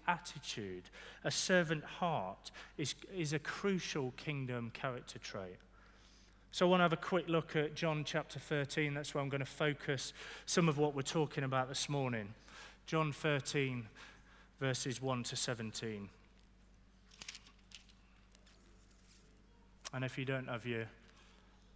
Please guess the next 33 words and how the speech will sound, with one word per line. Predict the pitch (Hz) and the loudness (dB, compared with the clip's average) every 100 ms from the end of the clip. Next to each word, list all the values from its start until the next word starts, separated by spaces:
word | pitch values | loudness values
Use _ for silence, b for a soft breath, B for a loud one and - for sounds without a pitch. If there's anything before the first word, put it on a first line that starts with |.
| - - - | -20 -12 -2
iPad | 120 113 123 120 | -2 0 2 2
or | 117 | 2
iPhone, | 120 117 - 120 117 120 - - - | 2 0 0 -2 -2 -6 -14 -20 -8
um, | 113 110 110 117 - - | -6 -4 -6 -10 -14 -12
I'll | |
just | 120 113 - | -8 -6 -4
read | 113 104 | -2 -2
it. | 104 - - - - - - - - - - - - - - - B B B B B B - - | -4 -8 -20 -20 -20 -20 -20 -20 -20 -20 -20 -20 -20 -20 -20 -14 B B B B B B -16 -2
"It | 135 | 0
was | 143 | 4
just | 180 175 - | 4 4 2
before | 160 165 156 147 147 | 0 4 8 6 4
the | 147 | -4
Passover | 131 160 - 160 139 127 | -2 -2 2 2 2 0
festival. | - 127 - 113 107 104 - - - | 0 -2 -2 -4 -4 -6 -8 -20 -10
Jesus | - 143 135 - | -4 -2 0 0
knew | 147 147 139 | 2 2 2
that | 139 | -2
the | 135 143 | -4 -2
hour | 135 131 123 | 0 2 0
had | 127 - | -4 -8
come | - 143 120 | -4 -2 -2
for | 110 120 | -4 -4
him | 127 113 | -4 -6
to | - | -4
leave | 113 120 110 | -4 -4 -4
this | 117 - | -4 -4
world | 117 107 101 101 - B B B | -2 -2 -4 -6 -12 B B B
and | 123 107 | -8 0
go | 120 113 | 2 2
to | - 110 | -2 -8
the | 104 | -8
Father. | - 107 101 98 | -4 -2 -2 -6